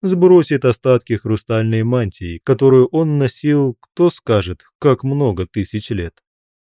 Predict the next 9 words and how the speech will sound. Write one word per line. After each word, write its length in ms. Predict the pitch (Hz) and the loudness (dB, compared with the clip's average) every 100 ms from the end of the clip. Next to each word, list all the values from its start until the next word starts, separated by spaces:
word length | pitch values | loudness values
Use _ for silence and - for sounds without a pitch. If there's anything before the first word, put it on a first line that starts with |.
| _ _ _ | _ _ _
Пройдет 540 | 113 139 143 135 156 - | 0 2 2 0 -2 -2
не 180 | 165 165 | 0 2
менее 400 | 131 135 139 135 | 2 2 0 2
получаса, 760 | 127 131 151 107 101 - 87 - _ _ | 2 2 0 -2 -4 -4 -10 -10 _ _
прежде 360 | - 120 110 110 | -2 0 0 -2
чем 240 | - 107 | 0 0
он 180 | 120 113 | 0 -2
полностью 560 | - 139 110 90 - 90 | 0 0 0 -2 -10 -6
растает. 600 | 95 - - 87 82 | -6 -6 -10 -12 -12